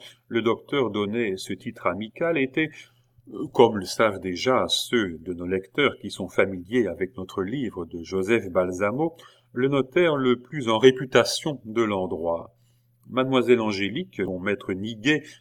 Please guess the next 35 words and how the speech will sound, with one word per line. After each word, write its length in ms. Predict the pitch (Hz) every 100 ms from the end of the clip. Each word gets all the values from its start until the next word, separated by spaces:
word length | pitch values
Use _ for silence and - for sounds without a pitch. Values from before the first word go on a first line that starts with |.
| -
était 340 | 107 113 -
aussi 500 | 123 - - 240 170
le 120 | 92
notaire, 580 | 90 90 - 139 170 151 - - _
n'eut 220 | 117 123
rien 260 | 101 104 113
à 100 | 95
dire 300 | 85 120 139
contre 300 | - 90 -
le 160 | 87 85
choix 440 | - - 123 107 - -
fait 280 | 120 90 -
par 100 | 87
le 100 | 87
docteur. 600 | 92 90 - - 90 85 - _ _ _
Elle 160 | 123 120
le 80 | 127
suivit 380 | - 135 110 101
donc 380 | 90 110 113
dans 180 | 92 101
l'étude 420 | 92 92 - 107
annoncée. 640 | 95 92 90 - - 92 - _ _ - _ -
Là, 300 | 123 135 127
le 140 | 110 113
tabellion 720 | 113 98 101 87 87 123 190
enregistra 840 | 95 92 95 92 - - 101 95
la 160 | 87 87
promesse 680 | - - 95 131 175 - - 85 -
faite 260 | 101 - -
par 160 | 85
la 120 | 85
demoiselle 640 | 82 92 92 87 107 95 80
Rose 460 | 80 113 120 - 101
Angélique 720 | 104 95 98 92 92 - 95
Pitou 400 | - 117 - 185